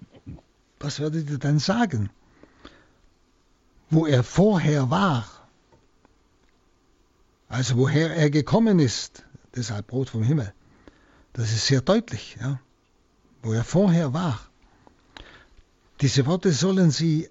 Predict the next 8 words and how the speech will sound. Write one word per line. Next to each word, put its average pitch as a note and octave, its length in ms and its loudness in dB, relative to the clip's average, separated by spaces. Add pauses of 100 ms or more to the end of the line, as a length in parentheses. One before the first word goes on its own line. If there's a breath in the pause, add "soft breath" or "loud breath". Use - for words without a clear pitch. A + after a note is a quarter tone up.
(420)
an C#3 320 2
ihren C#3+ 460 0 (140)
Anstoß, G3 680 0
an C#3+ 120 -2
der C3+ 100 -4
Herkunft E3+ 680 0
Jesu D3 280 2
erinnern. A#2+ 540 -4